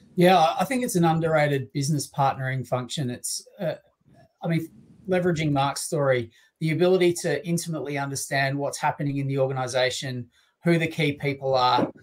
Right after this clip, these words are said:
what the culture looks like, and then representing that to potential candidates from the perspective of creating an employee value proposition. I think T A in particular becomes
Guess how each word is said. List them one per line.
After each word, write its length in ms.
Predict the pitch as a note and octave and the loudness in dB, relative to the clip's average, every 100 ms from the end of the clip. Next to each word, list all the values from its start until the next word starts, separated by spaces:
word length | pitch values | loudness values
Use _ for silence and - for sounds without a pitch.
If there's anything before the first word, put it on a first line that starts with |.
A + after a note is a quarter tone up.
| _ _ F3 | _ _ -2
what 180 | F3 | -2
the 40 | - | -2
culture 460 | - D3+ D3 E3 | -2 -2 0 -4
looks 240 | C#3 C3+ - | -4 -6 -4
like, 420 | B2 A#2+ G3 - - | 0 0 -2 -8 -6
and 160 | F3 | -2
then 300 | F#3 G#3 G3 | 0 2 0
representing 760 | F3 F3 E3+ D3 D3 D3 D#3 D3 | 2 0 0 -4 -2 -4 -4 -2
that 260 | C#3+ B2+ - - - | 0 -2 -6 -10 -4
to 280 | C#3 C3+ | -2 -4
potential 480 | C3+ C#3 C#3+ C3 C#3+ | -6 -8 -6 -6 -10
candidates 580 | - C3+ C3+ C#3 C3 - | -6 -6 -2 0 0 0
from 160 | D3+ C#3 | -4 -2
the 80 | |
perspective 480 | C3+ D#3+ - F3 G3 | -2 -4 0 0 2
of 140 | F#3+ - | 0 0
creating 520 | E3 D3+ C#3+ C#3+ C#3 | 0 2 2 0 -2
an 80 | C#3 | -6
employee 720 | C3+ C3 - C#3+ C#3 C3+ C3 A2+ | -4 -6 -6 -2 -2 -2 -4 0
value 360 | B2 B2+ C#3 | 0 0 -4
proposition. 680 | - C3+ C3+ C#3 C#3 G#3+ C#4 - - - _ - | -4 -6 -6 -8 -8 -8 -10 -16 -20 -20 _ 2
I 60 | |
think 240 | F3+ F#3 - _ - | 4 4 -2 _ -10
T 240 | - F3+ D#3+ | 2 6 8
A 300 | D#3 D3 C#3+ | 8 6 2
in 180 | D3 | 0
particular 640 | C#3+ - D#3+ D3 E3 C#3+ B2+ | -2 -4 -6 -4 0 2 2
becomes 720 | C3 C3+ C#3+ C3+ C3 - | 0 -2 0 2 0 -2